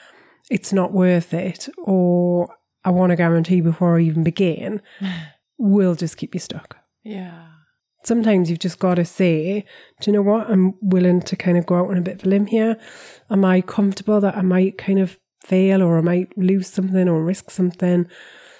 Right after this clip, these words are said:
Speaker 1: Is that better or worse than where I am right now?"
Speaker 2: Oh my gosh. And that hits for some reason, 'cause I, I have a lot of folks who are thinking of doing some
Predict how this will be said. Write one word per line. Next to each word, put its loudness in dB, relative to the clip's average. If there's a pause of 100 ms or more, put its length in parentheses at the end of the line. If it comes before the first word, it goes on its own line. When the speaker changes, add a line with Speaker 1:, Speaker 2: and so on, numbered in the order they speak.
(240)
Speaker 1:
Is -2
that -2 (760)
better 0
or 4
worse 2
than 0
where 2
I 2
am 0
right -2
now?" -2 (680)
Speaker 2:
Oh -2
my -4
gosh. -10 (880)
And 0
that -2
hits -8
for -14
some -4
reason, -6
'cause -10
I, -2
I -4
have -4
a -4
lot -2
of -6
folks -6
who -6
are -2
thinking -8
of -8
doing -6
some -8